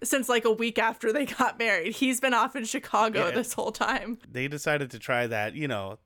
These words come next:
Speaker 2: those classic long-distance marriages that you always hear about.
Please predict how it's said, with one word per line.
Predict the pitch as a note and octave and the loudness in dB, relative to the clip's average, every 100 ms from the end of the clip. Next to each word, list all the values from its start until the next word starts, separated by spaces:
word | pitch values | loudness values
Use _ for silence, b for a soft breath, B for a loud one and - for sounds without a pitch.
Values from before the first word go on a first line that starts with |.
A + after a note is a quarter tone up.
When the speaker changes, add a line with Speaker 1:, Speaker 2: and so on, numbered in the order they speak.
| - | -6
Speaker 2:
those | B2+ A#2+ - _ A#2+ | -6 -4 -8 _ -20
classic | - - D3+ D3 - B2+ - - | -14 -4 -2 -2 -4 -8 -10 -4
long-distance | A#2 A#2 A#2 G#2 A#2 - G#2+ G2+ | -2 -2 -4 -8 -10 -8 -12 -12
marriages | G2+ G#2 G#2 G2 F#2 F#2 G#2 - | -10 -8 -6 -8 -10 -14 -14 -12
that | F#2+ - | -12 -10
you | G2+ G2 | -10 -8
always | F#2+ F#2 | -6 -8
hear | - G2 F#2 | -10 -8 -8
about. | F2 F2+ F2 | -10 -12 -14